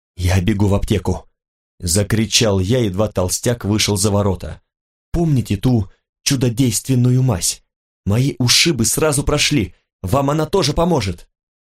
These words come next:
После некоторых колебаний отец бросил мне мешочек. Я поймал его на лету, тяжёлый.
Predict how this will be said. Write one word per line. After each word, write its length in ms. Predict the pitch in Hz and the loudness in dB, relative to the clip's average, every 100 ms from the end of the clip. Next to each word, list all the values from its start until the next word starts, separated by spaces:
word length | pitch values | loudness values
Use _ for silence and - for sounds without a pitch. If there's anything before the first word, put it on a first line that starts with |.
| _ - | _ -8
После 300 | 95 - 117 | -4 -2 0
некоторых 500 | 127 127 123 113 107 | 0 0 0 -2 -2
колебаний 540 | 117 117 123 156 151 | -2 0 0 0 0
отец 380 | 120 - 139 - | -2 -2 -4 -2
бросил 460 | 120 127 127 - 143 | -2 0 0 0 0
мне 160 | 117 | 0
мешочек. 600 | 110 110 - 82 82 - _ _ _ _ - | 0 0 -2 -2 -4 -4 _ _ _ _ -6
Я 160 | 104 127 | -2 -2
поймал 460 | 143 143 147 131 | 0 0 0 0
его 400 | 120 113 113 101 104 | 0 0 0 0 0
на 120 | 113 | 0
лету, 440 | 117 120 120 85 - | 0 0 -2 -4 -4
тяжёлый. 560 | 120 98 120 120 85 | -2 2 2 0 -2